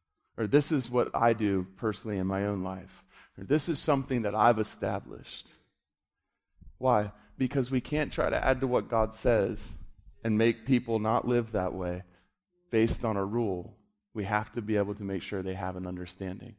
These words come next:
So what would be a better thing to say? Listen, God said not to eat of that. Why?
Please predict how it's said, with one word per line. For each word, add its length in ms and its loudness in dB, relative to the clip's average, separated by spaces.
So 220 -2
what 180 2
would 160 0
be 80 0
a 60 2
better 240 0
thing 180 -4
to 80 -6
say? 240 -8
Listen, 320 -8
God 200 2
said 220 -4
not 220 -4
to 120 -6
eat 140 -6
of 120 -6
that. 260 -10
Why? 280 -4